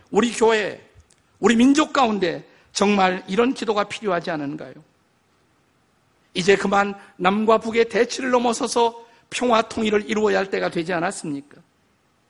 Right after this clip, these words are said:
그렇다면 우리에게 지금이야말로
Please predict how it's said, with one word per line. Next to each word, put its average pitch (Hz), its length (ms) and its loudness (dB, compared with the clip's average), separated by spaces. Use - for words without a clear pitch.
그렇다면 196 640 0
우리에게 226 400 0
지금이야말로 214 760 -2